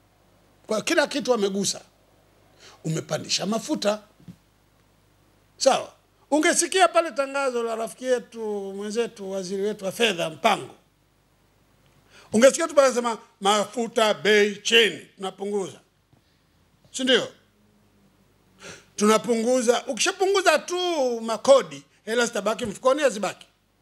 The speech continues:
Si zitabaki. Mtu akaenda buchani, atakuta nyama shilingi elfu nne kilo,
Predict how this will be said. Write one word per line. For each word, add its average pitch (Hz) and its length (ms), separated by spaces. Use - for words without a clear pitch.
Si 349 240
zitabaki. 294 720
Mtu 214 180
akaenda 226 300
buchani, 156 460
atakuta 240 400
nyama 240 280
shilingi 240 280
elfu 240 260
nne 247 240
kilo, 180 460